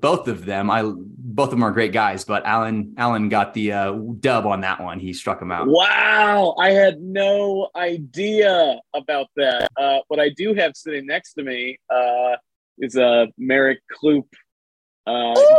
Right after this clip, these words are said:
Speaker 2: game used bat Regensburg, uh, Czech card. I, I like, I, I
Speaker 1: That's
Speaker 2: love,
Speaker 1: beautiful.
Speaker 2: I love insert cards, but I, I don't know what to do with them 'cause they don't fit in anything. So
Speaker 1: Yeah.
Speaker 2: they just kinda sit on my desk. But yeah. Uh,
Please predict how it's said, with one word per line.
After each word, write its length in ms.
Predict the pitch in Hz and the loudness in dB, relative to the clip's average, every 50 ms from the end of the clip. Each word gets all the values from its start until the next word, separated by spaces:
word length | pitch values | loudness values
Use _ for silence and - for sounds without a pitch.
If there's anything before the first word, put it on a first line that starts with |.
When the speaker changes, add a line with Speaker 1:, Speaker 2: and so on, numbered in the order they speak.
| - | 8
Speaker 2:
game 280 | - 147 147 - 143 143 | 6 6 4 2 2 0
used 420 | 139 143 143 143 139 131 - - _ _ | 0 2 2 2 2 0 -4 -12 _ _
bat 360 | 151 147 143 139 139 139 - | 0 2 2 2 2 0 -2
Regensburg, 1160 | 139 135 131 139 143 147 135 139 135 131 123 123 113 135 135 131 127 127 127 123 123 120 107 - - - | -2 -2 2 2 4 2 2 0 -6 -8 -10 -12 -6 -4 -2 -2 0 0 -2 -2 -4 -6 -8 -12 -10 -8
uh, 340 | 117 117 113 113 113 113 110 - _ | -6 -4 -4 -4 -4 -6 -8 -10 _
Czech 260 | - - 151 160 160 _ - | -2 0 0 0 -2 _ -4
card. 320 | - 123 110 104 104 107 110 _ _ _ _ _ _ _ _ _ _ _ _ _ - | -2 0 0 0 0 -2 -4 _ _ _ _ _ _ _ _ _ _ _ _ _ -4
I, 120 | - - - | -4 -2 0
I 60 | 185 | 0
like, 180 | 190 196 185 180 | 0 2 2 2
I, 80 | 170 | 0
I 60 | 170 - | 0 2
Speaker 1:
That's 320 | 170 175 160 151 - 208 | 2 2 2 2 2 2
Speaker 2:
love, 80 | 220 214 | 2 2
Speaker 1:
beautiful. 540 | 143 135 131 127 123 123 113 104 98 - - _ _ _ _ _ _ _ _ _ _ _ _ | 4 4 4 4 2 0 -2 -2 -2 -4 -10 _ _ _ _ _ _ _ _ _ _ _ _
Speaker 2:
I 100 | - 160 | -4 -2
love 200 | 156 185 196 - | 0 0 0 -2
insert 320 | 196 190 - - 208 202 - | -2 -6 -4 -4 -4 -4 -2
cards, 300 | 214 196 208 214 165 - | 0 0 0 -2 -4 -6
but 120 | - 151 - - _ - | -10 -10 -10 -12 _ -14
I, 60 | 139 - _ _ - | -14 -14 _ _ -10
I 20 | 135 | -10
don't 140 | 139 135 | -8 -8
know 60 | 151 143 | -6 -6
what 140 | 139 139 | -4 -4
to 40 | - 123 | -4 -4
do 140 | 123 135 | 0 2
with 140 | 143 160 160 - | 2 2 2 2
them 160 | 190 185 180 | 0 -2 -2
'cause 120 | - - | -2 -4
they 60 | 139 | -2
don't 140 | 131 135 131 - _ _ _ - | -2 -2 -2 -4 _ _ _ 2
fit 180 | 165 190 - - _ | 2 2 0 -2 _
in 140 | - 190 190 | -4 0 0
anything. 600 | 196 196 202 214 190 - 220 226 226 226 226 208 | 2 2 2 0 2 2 2 2 0 -2 -6 -8
So 500 | - - - 156 151 147 143 139 139 139 | -6 -2 2 2 4 4 4 2 2 2
Speaker 1:
Yeah. 220 | 160 156 143 139 135 | 0 0 0 -2 -2
Speaker 2:
they 80 | 147 | -2
just 200 | 135 139 139 - - _ _ _ _ _ _ _ | -4 -6 -8 -12 -16 _ _ _ _ _ _ _
kinda 160 | - 151 143 139 | -2 -2 -2 0
sit 160 | - 165 156 | 0 0 0
on 80 | 156 | 2
my 120 | 147 147 143 | 2 2 2
desk. 320 | 131 156 165 185 185 - - | 4 2 2 2 0 -4 -2
But 200 | 147 139 131 - _ _ | 0 0 0 -2 _ _
yeah. 280 | - 165 160 147 123 113 - _ _ _ _ _ _ _ - - | -2 0 0 0 0 -2 -8 _ _ _ _ _ _ _ -16 -10
Uh, 460 | - 123 123 120 123 120 123 120 120 | -8 -6 -6 -6 -6 -6 -6 -6 -6